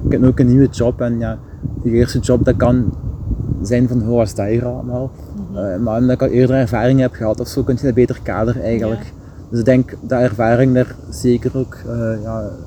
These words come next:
Speaker 1: een oplossing is, voor is of zo, of dat je het bredere plaatje kunt zien.
Speaker 2: Mhm.
Speaker 1: Eh, wat wel, waar ik wel nog op terug wil komen is, ehm, ja, als je mild voor jezelf moet zijn, hè,
Speaker 2: Ja.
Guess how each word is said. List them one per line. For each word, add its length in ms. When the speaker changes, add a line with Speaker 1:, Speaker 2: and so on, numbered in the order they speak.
Speaker 1:
een 120
oplossing 560
is, 240
voor 120
is 240
of 80
zo, 220
of 100
dat 120
je 60
het 80
bredere 420
plaatje 400
kunt 220
zien. 300
Speaker 2:
Mhm. 80
Speaker 1:
Eh, 320
wat 200
wel, 300
waar 200
ik 100
wel 100
nog 140
op 140
terug 220
wil 120
komen 420
is, 360
ehm, 220
ja, 140
als 200
je 60
mild 320
voor 160
jezelf 420
moet 140
zijn, 300
hè, 60
Speaker 2:
Ja. 220